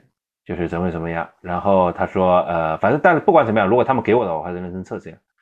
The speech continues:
然后呢，也转了，人家也有看到人家转了那个中国那个C E O的那个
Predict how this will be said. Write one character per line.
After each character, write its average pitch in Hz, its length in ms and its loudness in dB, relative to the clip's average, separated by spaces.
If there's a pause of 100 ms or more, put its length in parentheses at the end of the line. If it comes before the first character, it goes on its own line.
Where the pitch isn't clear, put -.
(200)
然 120 120 -2
后 143 60 2
呢， 139 120 0
也 156 100 2
转 95 260 -2
了， 110 140 -2
人 117 160 -4
家 143 120 2
也 131 60 2
有 131 120 2
看 139 160 -4
到 120 80 0
人 110 100 -2
家 113 80 0
转 87 220 -6
了 87 60 -6
那 95 180 -2
个 87 280 -6 (1700)
中 123 160 0
国 104 120 2
那 98 140 2
个 87 300 -2 (280)
C 107 200 0
E 107 40 6
O 101 120 4
的 90 100 0
那 90 160 -2
个 80 520 -10